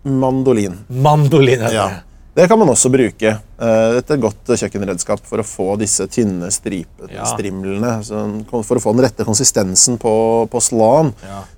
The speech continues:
Speaker 1: Man skal ikke skjære det i terninger eller sånne ting.
Speaker 2: Nei, du skal, du skal ikke sitte igjen med en Waldorf-salat.
Speaker 1: Nei, det blir jo noe helt, helt annet.
Speaker 2: Helt annet.
Speaker 1: Eh, i tillegg så er det jo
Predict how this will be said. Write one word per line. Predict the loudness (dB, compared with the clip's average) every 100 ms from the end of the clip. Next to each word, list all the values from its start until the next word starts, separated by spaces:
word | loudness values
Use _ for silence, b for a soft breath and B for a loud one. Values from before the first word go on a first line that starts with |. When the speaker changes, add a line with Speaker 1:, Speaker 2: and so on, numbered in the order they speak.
| -6
Speaker 1:
Man | -4
skal | -2
ikke | -2
skjære | 2 4 4
det | 2 2
i |
terninger | 2 0 -2
eller | -4 -4
sånne | -2 2
ting. | 2 0 -2
Speaker 2:
Nei, | -2
du | -2
skal, | -2
du | -4
skal | -4
ikke | -2
sitte | 0 0 -2
igjen | -6
med | -8 -8 -8
en | -8 -8
Waldorf-salat. | -8 -10 -12 -16 -4 0 0 -2 -6
Speaker 1:
Nei, | -6 -6 -6
det | -4
blir | -2
jo | -2
noe | -4 -10 -12 -20 -20 -16
helt, | -16 -16
helt | -20
annet. | -14
Speaker 2:
Helt | -12 -12
annet. | -16 -20 _ -20 -6 0 2 2 2 0
Speaker 1:
Eh, | -2
i |
tillegg | 0 0 2
så | 4 4
er |
det | 6
jo | 6 6 4 4 4 4 2